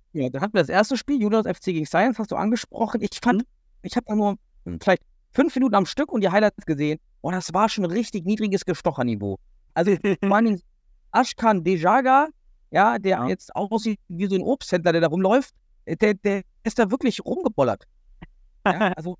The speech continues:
Speaker 2: Obsthändler.
Speaker 1: also du merkst halt
Speaker 2: <laughs>
Speaker 1: einfach nur, ja, wirklich, also dieses, du nimmst einfach ehemalige Spieler, funktioniert halt nicht. Also die brauchen halt wie im Futsal andere Skills. Ja, irgendeinen zu nehmen, boah.
Speaker 2: Ja, es ist halt wirklich,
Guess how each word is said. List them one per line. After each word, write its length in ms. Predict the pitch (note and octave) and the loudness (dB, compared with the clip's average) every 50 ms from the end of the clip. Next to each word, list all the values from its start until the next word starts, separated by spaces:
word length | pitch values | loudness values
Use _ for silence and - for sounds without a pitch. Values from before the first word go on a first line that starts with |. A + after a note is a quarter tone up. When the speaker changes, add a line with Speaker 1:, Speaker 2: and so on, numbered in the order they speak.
| _ _ _ _ _ | _ _ _ _ _
Speaker 2:
Obsthändler. 480 | - E3 G3 - - - - C#3 B2 D#3+ | 0 0 0 0 -4 -6 -4 -4 -4 -2
Speaker 1:
also 120 | E3 G3 | -4 -4
du 100 | F#3 F3+ | -4 -4
merkst 320 | E3+ F3 F#3 A3 C4+ - - | -2 -2 -2 -4 -4 0 2
halt 120 | G3+ G3 | 2 4
Speaker 2:
<laughs> 220 | B3 A3+ G#3+ - - | 4 2 0 0 -2
Speaker 1:
einfach 280 | G3+ B3 A#3+ B3 G#3+ | -4 -4 -4 -6 -8
nur, 260 | G#3 G3+ F#3 E3 D#3+ - - _ _ _ _ | -6 -4 -4 -4 -6 -8 -10 _ _ _ _
ja, 320 | D3+ F#3 A3+ C4+ C#4 G3+ | 0 4 6 6 6 6
wirklich, 300 | F3+ C4+ - D4 A3+ G3+ | 4 -2 0 0 0 2
also 120 | - F#3+ F3+ | 2 0 0
dieses, 300 | F#3 A3 A3 G#3 F#3+ - _ _ _ _ _ | 0 0 0 0 -2 -4 _ _ _ _ _
du 80 | E3+ E3 | -4 0
nimmst 260 | F#3 A3+ C4+ - - | 2 2 0 2 2
einfach 300 | A#3+ A3 F#3 G3+ F#3+ F#3+ | 0 2 2 2 -2 -2
ehemalige 560 | - F#3 G3 A#3 C4 B3+ A#3+ A3+ G#3+ F3+ F#3 | -4 -2 0 0 2 2 4 2 2 2 0
Spieler, 640 | - - - _ _ E3 G3+ A#3 C4 C4 C4+ D4 C#4+ - _ _ _ _ _ _ | -2 -4 -14 _ _ -6 0 4 6 6 6 4 0 -6 _ _ _ _ _ _
funktioniert 560 | _ - G3+ G#3 G#3 - G#3 G3 G#3+ E4+ - - | _ -4 -2 -2 -2 -2 -2 0 0 0 2 2
halt 180 | C#4+ B3 A#3+ | 2 2 2
nicht. 320 | B2+ A2+ A2 - - - - | 0 -6 -6 -6 -12 -16 -6
Also 140 | - C#3 D3 | -6 -4 -2
die 60 | F3 | -2
brauchen 340 | E3 - - E3+ A3+ A#3 A3+ | -4 2 2 2 2 4 2
halt 140 | G#3+ F#3 D3 | 0 0 2
wie 80 | F#3 C4 | 2 0
im 80 | C#4+ | 0
Futsal 420 | G#3 - - C4 - - - A#3+ A3+ | 2 0 -2 -4 0 2 4 4 4
andere 300 | F#3+ G3+ G#3 G#3+ - G#3+ | 4 0 -4 -4 -6 -8
Skills. 520 | - - _ A3 G#3+ F#3+ C#3+ - - - _ _ _ | -8 -6 _ 0 2 2 2 -2 -6 -18 _ _ _
Ja, 180 | C3+ D3+ F3 F3 - | 0 0 0 0 -2
irgendeinen 680 | - F3+ A3 B3 B3+ B3 - - E3 G3 A3+ A#3+ A#3 G#3+ | -2 0 2 2 2 2 0 0 0 2 2 2 2 0
zu 140 | - - E3+ | -2 -2 -2
nehmen, 340 | E3+ F3+ G3+ A#3+ C#4 C#4+ - _ _ _ _ _ - - _ _ | 0 2 2 2 2 0 -2 _ _ _ _ _ -20 -20 _ _
boah. 200 | - D#3 E3+ D#3 - _ _ _ _ _ _ _ _ _ | -14 -12 -12 -12 -16 _ _ _ _ _ _ _ _ _
Speaker 2:
Ja, 160 | - B2 B2+ | -8 -4 -4
es 100 | D3+ D#3 | -2 -2
ist 120 | G3 F3 | -2 -2
halt 200 | - E3+ E3 D3+ | 2 0 0 2
wirklich, 280 | F3+ F#3 - - F3+ D#3+ | 0 -4 -4 -2 -4 -6